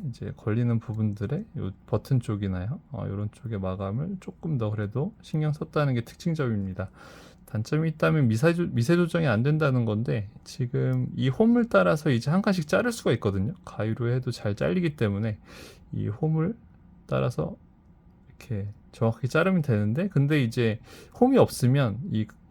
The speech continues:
홀과 홀 가운데를 정확히 눈대중으로 잘라야 되기 때문에 이게 조금 어렵거든요, 은근히. 여기서 시작은 할 수 있어도 이 끝까지 가운데로 자르기가 좀 어렵기 때문에 이 홈이 있는 것은,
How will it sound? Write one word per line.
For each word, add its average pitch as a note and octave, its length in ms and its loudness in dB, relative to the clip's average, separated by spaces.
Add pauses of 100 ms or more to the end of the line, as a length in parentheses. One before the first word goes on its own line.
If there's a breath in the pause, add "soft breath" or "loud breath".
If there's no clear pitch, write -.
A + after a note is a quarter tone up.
홀과 G#3+ 240 6
홀 G3 160 6
가운데를 C#3 560 4
정확히 B2+ 440 4
눈대중으로 D#3 540 2
잘라야 E3 360 4
되기 A2+ 240 0
때문에 A2 300 2
이게 A#2+ 120 0
조금 A3+ 300 0
어렵거든요, G#2+ 680 4
은근히. G2+ 420 0
여기서 A#2 400 2
시작은 E3+ 380 2
할 F3 100 0
수 - 140 -4
있어도 B2+ 360 0
이 A2 120 0
끝까지 A2+ 640 -2 (320 loud breath)
가운데로 A#2 460 4
자르기가 D#3+ 300 0
좀 B2+ 180 0
어렵기 C3+ 400 0
때문에 G2+ 420 -2 (520 loud breath)
이 G#2 180 -4
홈이 D#3+ 320 -2
있는 A2+ 240 0
것은, F#3 400 -4